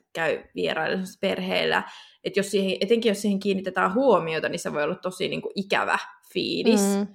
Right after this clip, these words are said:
Speaker 1: Kun vaikka niinku, kyllähän kaikilla on oikeus syödä s-, niin pal-, niin paljon, että s-, sinä nälkä lähtee, sen takiahan me syödään.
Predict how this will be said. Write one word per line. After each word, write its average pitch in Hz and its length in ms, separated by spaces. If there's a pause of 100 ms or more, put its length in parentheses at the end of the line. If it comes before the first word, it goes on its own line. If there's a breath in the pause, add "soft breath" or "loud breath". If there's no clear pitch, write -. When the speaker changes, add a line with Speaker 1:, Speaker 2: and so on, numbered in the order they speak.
(340 loud breath)
Speaker 1:
Kun 175 80
vaikka 175 260
niinku, 180 400
kyllähän 185 340
kaikilla 185 420
on 180 180
oikeus 175 440
syödä 180 340 (160)
s-, - 180
niin 180 320
pal-, 180 200 (140)
niin 202 300
paljon, 202 480
että 190 260
s-, - 80 (200)
sinä 202 220
nälkä 196 380
lähtee, 202 540
sen 202 220
takiahan 208 400
me 214 80
syödään. 214 720